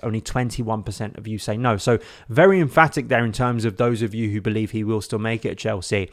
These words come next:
Cole Palmer, there was obviously a, a scare last weekend. He had a dead leg. He was sent back to Cobham, uh, but there is a belief he will be featuring at the weekend, which is obviously good. We'll get confirmation about that on Friday from Pochettino.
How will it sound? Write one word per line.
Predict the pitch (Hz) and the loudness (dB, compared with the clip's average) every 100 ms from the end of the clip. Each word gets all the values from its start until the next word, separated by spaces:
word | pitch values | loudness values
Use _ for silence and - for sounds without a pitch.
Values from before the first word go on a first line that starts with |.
| - | 4
Cole | 165 - | 6 8
Palmer, | 165 160 160 | 8 6 6
there | 147 135 | 4 4
was | 120 | 6
obviously | 135 123 - 131 | 4 2 0 2
a, | 120 | 2
a | - 117 | 2 -2
scare | - 143 135 123 | -2 2 4 4
last | 120 120 - | 4 2 0
weekend. | 123 117 123 120 117 | -4 0 2 4 2
He | |
had | 110 | 0
a | 104 | -2
dead | - 127 110 | 2 2 4
leg. | 117 113 107 - - - | 2 2 0 -14 -20 -10
He | 120 | -6
was | 101 | -4
sent | - 135 95 | 0 0 2
back | 131 - - | 2 2 -2
to | - 113 | -8 -6
Cobham, | - 117 120 117 110 - - - | 2 4 4 2 -4 -18 -20 0
uh, | 113 | 2
but | 107 113 | 2 2
there | 123 | 4
is | 120 | 2
a | 113 | 2
belief | 113 110 | 0 0
he | 110 | 0
will | 104 110 | 0 0
be | 104 | -2
featuring | 98 107 - 107 | -2 -4 -2 -4
at | 107 | -4
the | 107 | -4
weekend, | 107 - 107 | -2 0 0
which | 101 | -2
is | 95 | -2
obviously | 107 - 104 | -4 -2 -2
good. | 131 131 110 | 2 2 2
We'll | |
get | 107 - | 0 -2
confirmation | 120 107 104 107 98 110 98 - - - | -4 -4 -4 -4 -4 -4 -6 -12 -20 -10
about | 95 - 123 - | 0 6 6 6
that | 113 | -2
on | 104 | -2
Friday | 95 - 120 113 | -4 2 4 4
from | 104 110 | 0 -2
Pochettino. | 110 - - 127 123 120 | -4 -4 -4 -2 2 2